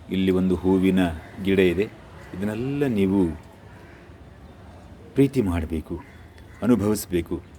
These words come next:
ಎಂಥ ಚಂದ ಇದೆ ನೋಡಿ ಈ ಹೂವಿನ ಗಿಡ. ಮತ್ತು ಇಲ್ಲಿ ಪಕ್ಕದಲ್ಲಿ ಈ ಅಲೋವೆರಾ ಇದೆ. ಎಂಥ ಅದ್ಭುತ ಈ ಒಂದು ಅಲೋವೆರಾ. ನಮ್ಮ ಸ್ಕಿನ್‌ಗೆ, ನಮ್ಮ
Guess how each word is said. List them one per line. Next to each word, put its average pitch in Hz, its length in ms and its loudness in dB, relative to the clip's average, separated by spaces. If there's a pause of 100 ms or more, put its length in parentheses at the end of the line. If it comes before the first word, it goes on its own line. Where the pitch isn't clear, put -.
ಎಂಥ 110 240 -2
ಚಂದ 113 460 -2
ಇದೆ 90 180 2
ನೋಡಿ 80 220 -4
ಈ 80 200 -4
ಹೂವಿನ 90 340 -2
ಗಿಡ. 85 180 -2 (680)
ಮತ್ತು 123 240 -2
ಇಲ್ಲಿ 117 180 2
ಪಕ್ಕದಲ್ಲಿ 107 760 0 (420)
ಈ 98 200 2 (100)
ಅಲೋವೆರಾ 87 440 4
ಇದೆ. 78 400 -4 (440)
ಎಂಥ 98 260 -2
ಅದ್ಭುತ 101 420 2 (400)
ಈ 92 60 0
ಒಂದು 92 340 2
ಅಲೋವೆರಾ. 87 380 2 (640)
ನಮ್ಮ 87 320 -2 (1500)
ಸ್ಕಿನ್‌ಗೆ, 101 720 2 (520)
ನಮ್ಮ 92 520 2